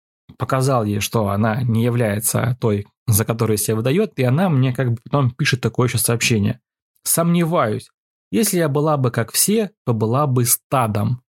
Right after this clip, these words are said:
Она считает себя превыше остальных людей. То есть она королева, как я уже говорил, а все остальные быдло и стадо.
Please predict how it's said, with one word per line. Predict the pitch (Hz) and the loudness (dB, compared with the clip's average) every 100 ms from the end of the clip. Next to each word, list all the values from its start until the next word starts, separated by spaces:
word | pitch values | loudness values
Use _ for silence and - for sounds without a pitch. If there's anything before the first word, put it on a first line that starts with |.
| _ | _
Она | - 110 117 | -2 0 2
считает | 131 123 165 165 | 0 0 0 2
себя | 156 143 139 123 | 0 0 0 -2
превыше | 147 156 113 120 123 - | 0 0 0 0 0 0
остальных | 110 - 123 110 110 127 | 0 0 0 0 0 0
людей. | 123 127 127 104 - _ | 0 2 2 0 -4 _
То | 147 185 | -2 0
есть | 127 - | 0 0
она | 107 107 | 0 -2
королева, | - 117 127 170 208 190 | -2 -2 0 0 0 -4
как | - | -4
я | 170 | -2
уже | 156 160 | 0 0
говорил, | 156 156 143 151 127 _ _ | 0 0 2 0 -2 _ _
а | 180 | -2
все | 185 151 | 0 0
остальные | 131 - 113 110 127 107 | 0 0 0 2 2 0
быдло | 98 131 135 127 - _ - | -2 -2 0 -2 -4 _ -2
и | |
стадо. | 120 - 123 104 110 120 | 0 0 0 0 -2 -6